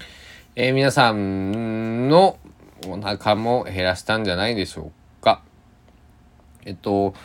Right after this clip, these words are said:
普通のホットサンドを作るなら、えー、まあ、あの、生ハムよりは普通のハムがいいと思います。あの、真ん中持ってるのさ、切る時にね、生ハムだと切った-、き-、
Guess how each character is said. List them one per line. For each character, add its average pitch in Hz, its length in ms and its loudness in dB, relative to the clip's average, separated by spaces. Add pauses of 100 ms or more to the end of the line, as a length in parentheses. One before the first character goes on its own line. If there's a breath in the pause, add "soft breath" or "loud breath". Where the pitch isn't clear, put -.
(120)
普 - 60 -20
通 196 120 -2
の 208 100 0
ホ 208 100 4
ッ 208 40 -2
ト 202 120 -2
サ 202 160 4
ン 185 100 0
ド 101 120 4
を 127 320 6 (1700)
作 - 240 -4
る 107 140 0
な 82 160 -8
ら、 107 280 2 (1040)
え 80 800 -4
ー、 55 40 -20 (920 loud breath)
ま 120 100 -4
あ、 - 40 0
あ - 40 -2
の、 87 200 -2 (320 soft breath)
生 147 280 2
ハ 180 120 -4
ム 185 140 -6
よ 220 80 -4
り 233 80 -2
は 127 80 2
普 - 80 -16
通 95 140 -8
の 90 80 -2
ハ 120 120 -2
ム 127 120 -4
が 87 100 0
い 85 60 0
い 76 60 -8
と - 80 -18
思 73 120 -14
い 67 40 -14
ま 76 200 -14
す。 - 140 -16
あ 76 100 -10
の、 73 340 -14 (560)
真 90 120 -6
ん 95 40 -6
中 92 180 -2
持 95 180 -4
っ - 20 -8
て 80 120 -8
る 80 60 -10
の 78 80 -10
さ、 78 240 -12
切 165 200 2
る 151 100 2
時 76 220 -8
に 71 80 -12
ね、 71 100 -12
生 80 300 -6
ハ 92 100 -4
ム 92 120 -6
だ 90 120 2
と 85 80 -10 (100)
切 - 100 -20
っ - 20 -20
た-、 85 160 -6 (400)
き-、 85 100 -16